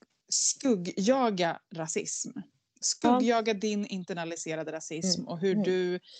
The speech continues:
Speaker 1: eh, faktiskt fortfarande tjänar på rasism, du som är
Speaker 2: Ja.
Speaker 1: vit, liksom.
Speaker 2: Mm.
Speaker 1: Då,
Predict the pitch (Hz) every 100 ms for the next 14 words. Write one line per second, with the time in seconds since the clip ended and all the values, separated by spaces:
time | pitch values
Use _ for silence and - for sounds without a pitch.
0 | - - - - 165 156 113 101 - -
1 | 170 - 156 - - 160 - 160 156 156
2 | 151 147 151 175 _ _ - - - 202
3 | 165 160 185 - 175 165 175 - 160 135
4 | - - 226 196 - - 190 - 208 -
5 | - - 226 180 - 185 240 294 214